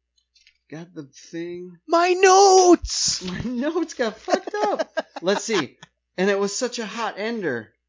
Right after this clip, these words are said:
Speaker 1: Uh, wait. I love you, and there's nothing you can do about it, because soon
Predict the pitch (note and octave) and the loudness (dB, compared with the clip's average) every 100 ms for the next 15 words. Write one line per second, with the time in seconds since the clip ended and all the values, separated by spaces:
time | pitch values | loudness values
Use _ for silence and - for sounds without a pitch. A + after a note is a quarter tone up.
0 | _ _ _ _ _ C#3+ C#3+ C3 _ _ | _ _ _ _ _ -10 -8 -10 _ _
1 | D3+ C3 _ _ _ _ _ _ _ _ | -10 -10 _ _ _ _ _ _ _ _
2 | _ _ C#3 C#3+ C#3 D3 F3 E3+ F3+ F3+ | _ _ -12 -8 -8 -8 -8 -10 -12 -10
3 | F#3 F#3 F#3 _ D3 C#3+ C#3 C3 D3+ D#3+ | -8 -10 -14 _ -8 -6 -8 -8 -10 -10
4 | E3 D3+ D3+ D3+ D3 C#3 B2+ A#2 D#3 F#3 | -10 -8 -6 -8 -10 -12 -12 -12 -8 -6
5 | F#3+ D#3 A2 B2 A#2 A2+ A#2+ B2 B2+ _ | -4 -4 -4 -6 -4 -6 -6 -8 -10 _
6 | _ _ _ _ _ _ _ - C3+ - | _ _ _ _ _ _ _ -12 -12 -8
7 | D#3+ D3 C#3 - - F3+ F#3 F3+ D#3 D3 | -8 -6 -6 -8 -6 -4 -4 -2 -4 -6